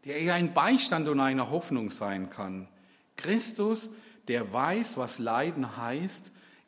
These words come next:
er ist auf einmal da und geht mit. Wenn wir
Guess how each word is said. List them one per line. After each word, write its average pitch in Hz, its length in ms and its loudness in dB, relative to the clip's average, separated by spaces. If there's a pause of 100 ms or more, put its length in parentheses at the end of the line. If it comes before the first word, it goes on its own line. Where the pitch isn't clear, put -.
er 190 280 -4
ist 180 300 -4
auf 151 260 -2
einmal 180 520 -2 (100)
da 156 480 -2 (1120)
und 131 200 -4
geht 117 320 -6
mit. 98 400 -14 (3500)
Wenn 143 260 -2
wir 233 340 2